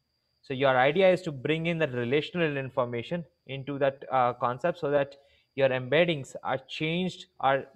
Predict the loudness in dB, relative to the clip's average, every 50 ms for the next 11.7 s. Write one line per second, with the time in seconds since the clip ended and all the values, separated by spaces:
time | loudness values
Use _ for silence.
0 | -12 -6 -2 0 0 0 0 -2 -2 -4 -4 -4 -4 -4 -4 -4 -6 -10 -20 -20
1 | _ _ _ _ _ _ _ _ _ _ _ _ _ -14 -2 2 4 4 4 2
2 | 0 0 0 0 0 2 2 0 2 0 -2 -4 -4 -2 -2 -2 0 0 -2 -2
3 | 0 0 0 0 0 -2 -4 -12 _ _ _ -20 -20 -20 -18 -12 -10 -10 -8 -4
4 | -2 0 0 0 -2 -4 -10 -12 -6 -4 -4 -2 0 -2 -2 -2 -2 -2 -2 -2
5 | -2 -4 -8 -10 -10 -10 -10 -12 -12 -14 -14 -14 -14 -8 -4 -2 -2 -2 -2 -4
6 | -8 -12 _ _ -12 -8 -6 -6 -6 -6 -6 -8 -10 -8 -4 -2 -2 -2 -4 -6
7 | -6 -4 -4 -4 -4 -6 -10 -8 -6 -6 -4 -2 0 0 0 0 0 -2 -2 -2
8 | -6 -10 -14 -18 _ _ _ _ _ _ _ _ _ _ _ _ _ _ _ _
9 | _ _ _ _ _ _ _ _ _ _ _ _ _ _ _ _ _ _ _ _
10 | _ _ _ _ _ _ _ _ _ _ _ _ _ _ 2 4 4 4 4 4
11 | 2 4 6 6 6 6 4 4 2 2 0 0 0 -4